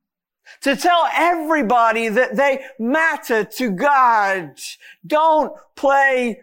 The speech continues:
favorites as you hold on to the glorious Lord Jesus Christ. Why does he end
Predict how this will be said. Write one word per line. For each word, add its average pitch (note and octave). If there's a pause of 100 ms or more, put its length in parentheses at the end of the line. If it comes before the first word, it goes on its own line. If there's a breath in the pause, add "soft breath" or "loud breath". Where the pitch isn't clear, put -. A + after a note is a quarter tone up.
favorites A3 (560 loud breath)
as A3+
you B3
hold D4
on B3+
to B3+
the G#3+
glorious A#3
Lord A3 (300 soft breath)
Jesus G#3
Christ. A3+
Why G3
does G#3
he A3
end A3